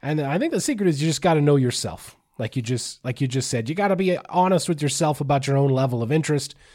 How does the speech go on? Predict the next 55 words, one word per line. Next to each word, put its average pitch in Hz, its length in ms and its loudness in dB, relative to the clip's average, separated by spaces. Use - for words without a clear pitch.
If 117 140 -6
you 147 180 2
are 139 160 4
a 127 60 2
total 135 300 0
shit-eating 127 440 -2
wild 185 300 2
man 175 220 4
and 147 100 2
you 127 80 2
wanna 117 160 0
watch 120 240 -2
every 113 220 -4
fight 190 280 -2
from 135 200 -4
the 107 160 -4
opening 113 360 -4
prelim 185 440 0
to 147 80 -2
the 117 80 -2
main 110 180 -2
event, 156 340 0
totally 110 340 -4
fine. 180 400 -2
Go 127 180 -2
ahead 117 140 -4
and 107 120 -8
do 202 220 -2
that. 170 320 0
But 202 100 -8
again, 262 260 4
if 160 120 2
you 196 80 2
wanna 190 100 2
take 190 160 0
a 165 60 0
different 165 260 0
approach 156 340 2
like 139 160 -2
Ben 139 200 2
Fowlkes, 135 320 -2
like 127 160 -2
I 131 120 0
do 135 160 0
a 135 60 0
lot 131 180 0
of 131 40 -2
the 127 80 -4
time, 151 320 -4
you 139 80 -6
just 131 160 -8
come 143 180 0
in 143 180 0
and, 139 140 0
and, 139 340 -2